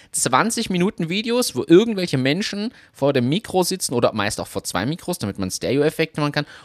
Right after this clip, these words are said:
und auf irgendwelchen Objekten kratzen oder mit dem Mund ganz leise so. Also sowas machen. Und ich kann damit überhaupt nichts anfangen. Bei mir kommt da kein Kribbeln. Ich denk mir, alter Schwede, womit verschwenden da manche Leute ihre Zeit? Aber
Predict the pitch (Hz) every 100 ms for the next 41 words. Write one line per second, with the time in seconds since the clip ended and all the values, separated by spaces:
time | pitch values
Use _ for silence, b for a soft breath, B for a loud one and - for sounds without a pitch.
0 | - 131 - 127 - _ 170 226 240 175
1 | 170 104 127 135 156 - 180 - 139 156
2 | - - 185 131 120 90 - - - -
3 | - - _ - - - - - - -
4 | _ _ _ _ _ _ _ _ _ _
5 | _ _ _ _ _ _ _ 127 139 -
6 | 156 147 - 80 - 196 b b b b
7 | b b b 143 156 156 - _ - 147
8 | - 151 147 143 139 - 143 113 107 113
9 | 113 120 139 131 123 123 - 139 156 139
10 | 127 123 135 - _ _ _ - 117 165
11 | 143 123 110 117 143 123 117 117 127 -
12 | 113 - 107 127 131 107 113 110 113 104
13 | 101 82 95 - 95 120 135